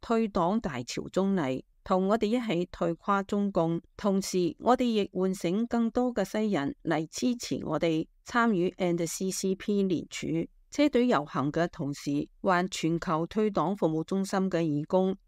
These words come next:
喺紐約各個華人社區為華人民眾現場辦理退出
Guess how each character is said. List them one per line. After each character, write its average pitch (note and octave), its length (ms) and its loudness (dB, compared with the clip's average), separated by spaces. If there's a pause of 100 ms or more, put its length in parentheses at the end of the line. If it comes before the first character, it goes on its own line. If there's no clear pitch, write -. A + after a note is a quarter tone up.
(100)
喺 A3 220 2
紐 F3+ 240 2
約 F3+ 200 2
各 F3+ 180 -2
個 E3+ 260 0
華 C#3 180 -2
人 C#3+ 240 -4
社 - 280 -10
區 G3 380 0 (160)
為 G3+ 240 4
華 F3 220 2
人 D#3+ 180 0
民 C#3+ 280 0
眾 F#3+ 340 0
現 D#3+ 180 0
場 D3 320 -6 (180)
辦 F#3 280 2
理 E3 200 0
退 F#3+ 260 -2
出 G#3+ 180 -2